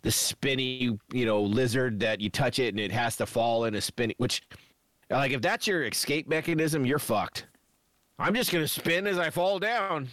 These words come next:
Okay, so I'm just gonna swat you out of the air and <laughs> fuck you up. You know, it, it was cute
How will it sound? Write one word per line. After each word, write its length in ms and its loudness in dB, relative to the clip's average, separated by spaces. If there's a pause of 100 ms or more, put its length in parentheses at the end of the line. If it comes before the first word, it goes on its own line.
Okay, 340 0
so 140 0
I'm 100 -2
just 140 0
gonna 120 0
swat 420 0
you 80 2
out 100 0
of 60 -4
the 100 0
air 160 -2
and 120 -4
<laughs> 0 -
fuck 260 -2
you 240 2
up. 320 -2 (400)
You 100 2
know, 140 2
it, 160 -2
it 340 -2
was 160 2 (120)
cute 380 0